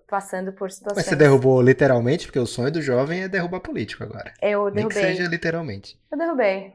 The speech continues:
Speaker 1: eu derrubei.
Speaker 2: Empurrou? Fez uma rasteira? Como foi?
Speaker 1: Ah, <laughs> a história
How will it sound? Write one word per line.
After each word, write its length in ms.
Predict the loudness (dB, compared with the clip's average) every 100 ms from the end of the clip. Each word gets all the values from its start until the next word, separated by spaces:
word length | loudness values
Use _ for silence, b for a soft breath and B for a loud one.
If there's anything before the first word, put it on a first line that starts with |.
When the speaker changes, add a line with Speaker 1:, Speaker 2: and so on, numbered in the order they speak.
| _
Speaker 1:
eu 80 | -14
derrubei. 480 | -12 -10 -8 -8 -10 _ _ _ _ -8
Speaker 2:
Empurrou? 800 | -6 -4 -4 -2 -2 -4 -6 -12 -16
Fez 160 | -10 -8
uma 80 |
rasteira? 520 | -8 -8 -4 -2 -2 -4
Como 200 | -8 -12
foi? 260 | -14 -18 _ -6
Speaker 1:
Ah, 240 | -2 -2
<laughs> 320 | -2 -6 -4 -2
a 40 |
história 560 | -2 0 -2 0 -2